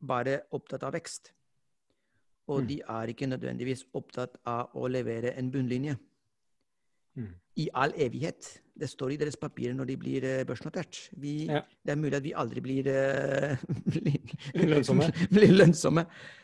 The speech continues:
Speaker 1: Ehm, og det gjør at, eh, i mange tilfeller de store kolossene, til og med de, ikke kan konkurrere. Fordi de,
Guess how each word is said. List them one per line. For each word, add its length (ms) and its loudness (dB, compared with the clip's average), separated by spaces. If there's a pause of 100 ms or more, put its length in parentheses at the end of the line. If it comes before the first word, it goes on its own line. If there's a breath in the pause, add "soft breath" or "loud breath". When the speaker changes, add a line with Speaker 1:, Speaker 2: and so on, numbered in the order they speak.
(100)
Speaker 1:
Ehm, 600 6 (120)
og 140 2
det 120 4
gjør 200 8
at, 180 0
eh, 500 6
i 20 0
mange 240 2
tilfeller 320 0
de 100 0
store 260 0
kolossene, 640 -2
til 120 -2
og 40 2
med 140 0
de, 280 -2
ikke 200 -8
kan 160 -4
konkurrere. 520 -2 (960)
Fordi 320 0
de, 300 4